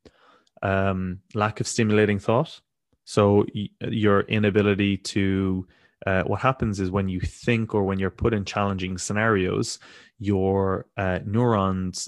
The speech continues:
adapt or prune, like I mentioned already, and you pruning, uh, various, um, say, synaptic clefts or, um, let's say,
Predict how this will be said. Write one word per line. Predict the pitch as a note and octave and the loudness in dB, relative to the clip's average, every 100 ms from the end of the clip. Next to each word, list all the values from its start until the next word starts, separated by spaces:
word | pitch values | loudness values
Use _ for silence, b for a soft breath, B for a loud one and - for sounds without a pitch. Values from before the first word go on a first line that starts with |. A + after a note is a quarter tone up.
| - | -8
adapt | F#2+ F2 G2 F#2 - - - b b b - | -6 -2 -2 -2 -6 -18 -20 b b b -6
or | G#2 G#2 G2 F2+ - - | -2 0 0 -2 -8 -8
prune, | - C3 G#2+ F#2 G2 - | 0 2 2 -2 -8 -6
like | G2+ F#2 | -4 -4
I | |
mentioned | F2 E2+ F#2 | -6 -8 -6
already, | E2+ F#2 G#2 F2+ F2 B B B - | -4 0 0 -2 -6 B B B -4
and | G2+ F#2+ F#2 - | 0 0 -2 -4
you | G2+ G#2+ | -2 -2
pruning, | - - G#2+ G#2 G2 F#2 G2 _ _ _ - | -2 -4 -2 -2 -2 -6 -12 _ _ _ -4
uh, | F#2 F2+ | -2 -2
various, | F2+ F2+ G#2 G#2+ G#2 G2 F#2 - - - _ _ _ - - | -6 0 4 6 6 4 0 -4 -6 -8 _ _ _ -10 -4
um, | F#2 F2+ F2 E2+ - | -2 0 -2 -6 -10
say, | - F2+ F2 E2+ E2+ _ _ - | -6 -4 -4 -4 -8 _ _ -16
synaptic | - G2 F#2+ G2 F#2+ - F#2 - - - b b b - | -6 -2 0 -2 -2 -2 -2 -2 -12 -20 b b b -14
clefts | - G2+ A#2+ - - - - - B B | -2 0 0 -4 -12 -8 -8 -10 B B
or, | - G2 G2 F#2+ F#2 F2+ - | -4 0 2 2 2 0 -2
um, | G2+ F#2 F#2 F2 | -2 0 0 -2
let's | F#2+ - | -6 -2
say, | G2 F#2 F2+ | 0 2 -2